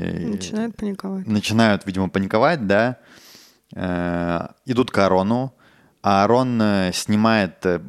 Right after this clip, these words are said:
Speaker 2: он предлагает снять кольца из, э, ну, чтобы
Speaker 1: Ж-,
Speaker 2: женщины п-, дали
Speaker 1: он
Speaker 2: свои
Speaker 1: сказал: «Дайте, э, за-, золотые кольца и украшения ваших жён».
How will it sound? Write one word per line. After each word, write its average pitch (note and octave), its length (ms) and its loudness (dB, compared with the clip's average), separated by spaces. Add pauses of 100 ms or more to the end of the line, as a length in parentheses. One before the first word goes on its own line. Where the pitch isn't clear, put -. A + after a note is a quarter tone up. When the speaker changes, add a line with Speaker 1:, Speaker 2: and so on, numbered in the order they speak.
Speaker 2:
он B2 160 2
предлагает G#2+ 520 2
снять G#2 360 0
кольца F2+ 840 0
из, F#2 340 -4
э, F2 380 0 (760)
ну, A2+ 220 0
чтобы F2 180 -8
Speaker 1:
Ж-, A2 100 4
Speaker 2:
женщины G#2 340 2
п-, G2+ 160 -4 (100)
дали G#2+ 220 2
Speaker 1:
он A#3+ 100 4
Speaker 2:
свои D#3 180 0
Speaker 1:
сказал: C4+ 320 0
«Дайте, C4+ 340 0
э, A3+ 600 0
за-, G#3+ 260 -2
золотые A3+ 440 -2
кольца C4+ 460 0 (100)
и A3 160 0
украшения B3+ 600 -2
ваших A#3 400 -2
жён». F#3 400 -2